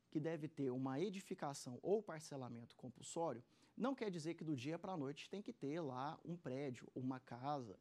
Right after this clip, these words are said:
ou um loteamento em relação àquilo, mas deve-se dar pelo menos o início a ele. No artigo quinto da, do Estatuto da Cidade,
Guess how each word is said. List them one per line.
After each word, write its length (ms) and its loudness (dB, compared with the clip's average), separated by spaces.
ou 280 8
um 120 4
loteamento 640 2
em 20 0
relação 460 -2
àquilo, 380 -4
mas 220 2
deve-se 300 0
dar 180 2
pelo 220 0
menos 280 2
o 80 2
início 480 2
a 60 0
ele. 260 -6
No 320 6
artigo 420 0
quinto 580 0
da, 500 -2
do 160 -8
Estatuto 440 -2
da 100 0
Cidade, 560 0